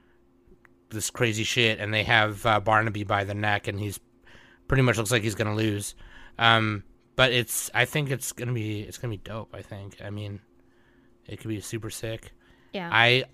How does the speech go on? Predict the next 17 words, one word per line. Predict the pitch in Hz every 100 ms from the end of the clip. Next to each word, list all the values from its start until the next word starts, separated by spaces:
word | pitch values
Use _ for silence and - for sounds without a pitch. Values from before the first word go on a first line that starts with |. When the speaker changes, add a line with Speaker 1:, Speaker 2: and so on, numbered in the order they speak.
| -
Speaker 1:
I, | 143
if | 135
you're | 165
a | 160
fan | - 147 165
of | 147
Tiger | 147 143 156
and | 160
Bunny, | 151 160 185 - - - - - -
I | 120
would | 120 110
like | 113 127
to | 131
think | 120 131 123 120
that | 117 110 110 - - - - - - _ -
you | 110 113
probably | - 120 113 113 117 113 110 107